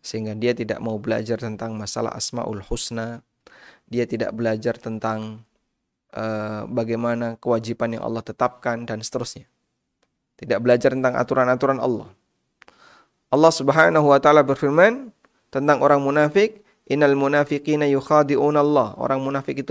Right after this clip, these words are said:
menipu Allah. "Wa huwa khadi'um," dan Allah membalas tipuan mereka.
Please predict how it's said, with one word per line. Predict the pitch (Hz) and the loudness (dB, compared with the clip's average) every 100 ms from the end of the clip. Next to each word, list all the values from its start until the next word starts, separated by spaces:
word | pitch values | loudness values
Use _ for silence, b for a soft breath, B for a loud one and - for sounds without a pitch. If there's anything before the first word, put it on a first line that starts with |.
| 147 | -2
menipu | 147 143 135 | -2 -2 0
Allah. | 131 156 170 170 - _ _ _ _ B B B | 2 4 2 0 -14 _ _ _ _ B B B
"Wa | - 135 | 2 2
huwa | 139 135 | 4 2
khadi'um," | - 139 135 120 156 147 | 4 2 4 2 2 4
dan | 135 - | 4 4
Allah | 139 151 | 2 2
membalas | 143 127 139 147 143 | 2 4 6 4 2
tipuan | - 143 143 147 | -2 -2 2 2
mereka. | 147 160 151 104 | 4 4 4 -2